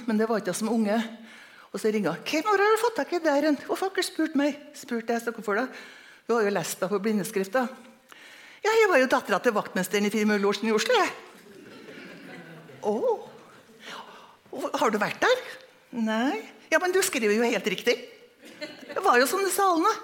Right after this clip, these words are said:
Det var jo slik. Alle salene du beskriver er riktig.» Jeg holdt på å, det var deilig. Jeg kom vel over et papir som jeg ikke skulle komme over i researchen min. Jeg kom over noen tegninger som, eh, ikke var mynta på meg. Ok,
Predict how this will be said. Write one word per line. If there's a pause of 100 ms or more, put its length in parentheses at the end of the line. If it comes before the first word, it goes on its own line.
(500)
Det
var
jo
slik. (560)
Alle
salene
du
beskriver
er
riktig.»
Jeg (140)
holdt
på
å, (800)
det
var
deilig. (720)
Jeg
kom
vel
over
et
papir
som
jeg
ikke
skulle
komme
over
i
researchen
min. (500)
Jeg
kom
over
noen
tegninger
som,
eh,
ikke
var
mynta
på
meg. (340)
Ok,